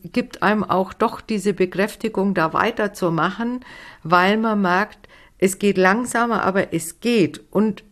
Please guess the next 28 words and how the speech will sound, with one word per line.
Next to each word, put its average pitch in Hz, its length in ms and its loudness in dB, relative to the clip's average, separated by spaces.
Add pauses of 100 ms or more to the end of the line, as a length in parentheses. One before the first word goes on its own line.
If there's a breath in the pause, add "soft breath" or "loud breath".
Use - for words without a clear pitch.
wenn 226 420 2
man 214 260 2 (240)
dann 180 300 0
Kinder 269 380 0
erlebt 185 600 0
oder 185 220 0
Familien, 185 880 0 (720 loud breath)
wo 190 220 2
es 226 160 2
einfach 190 420 0 (220)
Freudentränen 185 1300 4
gibt 151 320 -6
oder 180 300 4
wo 180 100 2
man 175 240 0
merkt, 196 480 2 (100)
das 175 260 -4
klappt - 420 -2
gut 170 260 -2
oder 170 240 0
die 185 160 -6
kommen 240 460 0
drei 208 260 4
Jahre 220 400 2
später 208 520 0
zu - 120 -18
Besuch, 262 500 0 (160)
weil 185 460 4